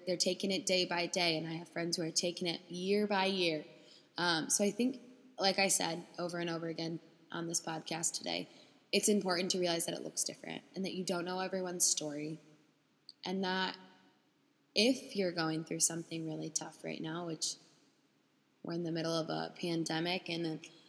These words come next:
an election, so I think life is just real heavy anyways, that it's okay to feel the way that you do. And it's, it, you're not your diagnosis,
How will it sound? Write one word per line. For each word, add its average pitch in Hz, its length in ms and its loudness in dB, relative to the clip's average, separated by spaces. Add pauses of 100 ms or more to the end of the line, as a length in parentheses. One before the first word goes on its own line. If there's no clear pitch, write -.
(160)
an 175 100 -2
election, 190 760 4
so 208 140 4
I 185 120 4
think 196 260 -4
life 190 360 4
is 190 180 0
just 190 220 0
real 185 180 2
heavy 190 460 2
anyways, 170 640 2 (500)
that 196 100 4
it's 190 180 4
okay 233 600 4
to 233 160 2
feel 202 320 4
the 196 80 2
way 175 180 4
that 170 120 0
you 170 160 -2
do. - 140 -6 (2000)
And 175 100 -2
it's, 175 260 4
it, 180 300 0
you're 180 160 -2
not 175 220 0
your 208 140 2
diagnosis, 190 1040 -2